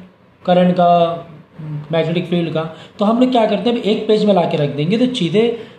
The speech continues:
अ, ज़्यादा अच्छी तरीके से सॉर्ट आउट हो जाएंगी और समझने के लिए काफ़ी क्लैरिफिकेशन मिल जाएगा। So, so, करंट और मैग्नेटिज्म से रि-, रिलेटेड हमने दो चैप्टर पढ़े हैं, एक तो मूविंग charges and magnetism,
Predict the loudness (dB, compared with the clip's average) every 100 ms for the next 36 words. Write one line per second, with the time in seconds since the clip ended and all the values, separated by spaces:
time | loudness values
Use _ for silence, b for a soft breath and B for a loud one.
0 | -4 -2 0 2 2 0 0 -2 0 0
1 | 0 0 0 2 2 0 0 0 -2 -6
2 | B -8 -4 0 0 2 2 2 0 0
3 | 0 0 0 0 0 -2 -4 -2 0 0
4 | 0 -2 -4 -8 -12 -16 B B -8 0
5 | 2 2 0 -4 -10 -20 _ _ _ -4
6 | 0 0 -2 B B -2 2 4 4 2
7 | 2 2 2 2 0 0 0 0 0 0
8 | 0 0 0 2 2 2 2 2 2 4
9 | 2 0 -2 0 -2 0 2 2 0 -2
10 | 0 0 2 2 0 0 0 0 0 0
11 | 0 0 0 0